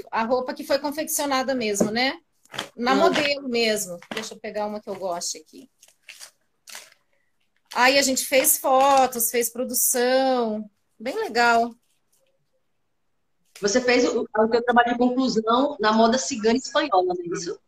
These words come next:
Speaker 1: Isso. Aqui é modelo. E essa é a
Speaker 2: Ah,
Speaker 1: roupa que eu fiz
Speaker 2: uau!
Speaker 1: pra ela, que seria pro dia a dia, né?
Speaker 2: Sim, uma saia. É uma saia,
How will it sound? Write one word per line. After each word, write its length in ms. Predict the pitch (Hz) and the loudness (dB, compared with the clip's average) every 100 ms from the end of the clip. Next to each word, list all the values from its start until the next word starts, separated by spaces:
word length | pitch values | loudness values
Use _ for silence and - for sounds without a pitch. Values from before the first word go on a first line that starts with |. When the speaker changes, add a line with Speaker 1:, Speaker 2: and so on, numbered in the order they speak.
| - | -8
Speaker 1:
Isso. 760 | 277 254 226 196 - 180 180 _ _ _ _ _ | -4 -2 0 0 0 -4 -10 _ _ _ _ _
Aqui 340 | 226 240 294 302 | -4 -2 2 4
é 80 | |
modelo. 880 | 330 381 262 277 269 247 269 349 480 _ _ _ _ _ _ _ _ _ _ _ _ _ _ _ _ _ _ | 4 -2 -2 4 8 8 6 0 -6 _ _ _ _ _ _ _ _ _ _ _ _ _ _ _ _ _ _
E 140 | 254 240 | 2 6
essa 360 | 277 - 370 | 8 6 6
é 80 | 330 | 6
a 80 | 320 | 4
Speaker 2:
Ah, 20 | |
Speaker 1:
roupa 340 | 302 294 208 233 | 4 2 2 2
que 80 | |
eu 120 | 262 370 381 | 2 2 4
fiz 180 | 349 262 | 6 8
Speaker 2:
uau! 100 | 185 | 6
Speaker 1:
pra 180 | 285 285 | 4 0
ela, 880 | 269 277 285 277 277 269 269 269 254 247 _ _ _ _ _ _ _ _ _ _ _ - | 0 -2 0 4 6 6 4 0 -4 -10 _ _ _ _ _ _ _ _ _ _ _ -6
que 100 | 262 | 0
seria 480 | 285 285 269 277 277 277 277 269 269 262 247 | 2 4 4 6 8 8 8 6 4 2 0
pro 140 | 294 277 | -2 0
dia 220 | 262 302 | 4 4
a 20 | |
dia, 400 | 240 262 220 196 | 4 4 4 4
né? 380 | 214 233 285 294 _ _ _ _ _ _ | 4 4 2 -4 _ _ _ _ _ _
Speaker 2:
Sim, 540 | 240 226 190 170 139 - | 2 4 4 4 0 -4
uma 120 | 156 | -6
saia. 760 | 165 - 180 202 226 247 254 254 | -4 0 2 2 0 -2 -2 0
É 40 | 214 | 2
uma 100 | 254 | 4
saia, 300 | 247 196 170 | 6 4 4